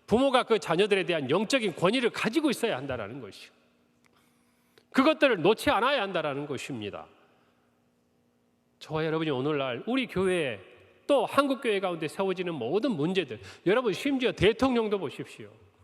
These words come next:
그렇게 본인은 민주화를 위해서 노력하고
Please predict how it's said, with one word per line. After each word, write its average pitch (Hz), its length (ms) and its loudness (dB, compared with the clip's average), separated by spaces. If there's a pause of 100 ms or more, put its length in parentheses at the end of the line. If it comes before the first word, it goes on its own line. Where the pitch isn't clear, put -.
(440)
그렇게 277 360 2
본인은 180 800 -4 (260)
민주화를 226 560 0
위해서 175 240 -4
노력하고 123 760 -8